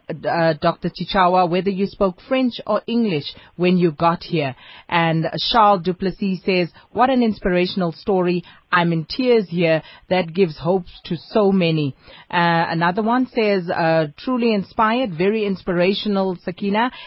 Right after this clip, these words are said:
He has just changed my attitude towards car guards." And another unsigned S M S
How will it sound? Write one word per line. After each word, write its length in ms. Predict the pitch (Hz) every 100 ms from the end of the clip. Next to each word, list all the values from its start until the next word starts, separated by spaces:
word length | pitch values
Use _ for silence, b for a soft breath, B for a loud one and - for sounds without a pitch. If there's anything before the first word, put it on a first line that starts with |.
| B -
He 180 | 190
has 260 | 180 175 165
just 300 | 226 226 - -
changed 460 | 226 196 180 -
my 240 | 170 165 -
attitude 560 | 214 220 208 - 160 139
towards 460 | - 156 160 160 -
car 340 | - 208 208
guards." 420 | 165 160 139 131 - B B B
And 460 | 175 160 160 160 156
another 560 | 165 160 160 180 196 196
unsigned 440 | 180 170 - 165 156
S 120 | 175
M 100 | 165
S 120 | 160